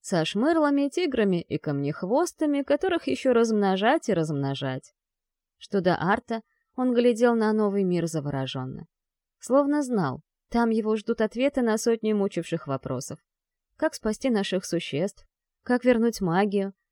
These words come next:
Как доупокоить драного Блэра, в конце концов? И вернуть Мари надежду встретиться с Генри. Не в этом мире, так в ином.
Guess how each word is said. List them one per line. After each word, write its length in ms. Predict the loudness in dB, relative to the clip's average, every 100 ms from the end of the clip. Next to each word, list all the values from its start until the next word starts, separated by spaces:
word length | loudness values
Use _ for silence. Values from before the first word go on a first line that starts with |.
| _ _
Как 280 | 2 4 4
доупокоить 680 | 2 4 2 4 2 4 2
драного 440 | 6 6 6 4
Блэра, 380 | 4 6 6 4
в 80 | 4
конце 340 | 2 2 2
концов? 520 | 2 0 0 0 -2 _ _ _ _
И 160 | 0 4
вернуть 420 | 4 2 0 0
Мари 360 | 2 2 2 2
надежду 640 | 2 2 4 2 2 -2
встретиться 600 | -2 0 2 0 -2 -2
с 80 | -2
Генри. 520 | -2 0 0 -4 -8 -12 _ _ -6
Не 160 | -2 0
в 40 |
этом 280 | 0 0 0
мире, 380 | 0 -2 -4 -12 _ _
так 180 | -8 -4
в 120 | -2
ином. 380 | -2 -2 -4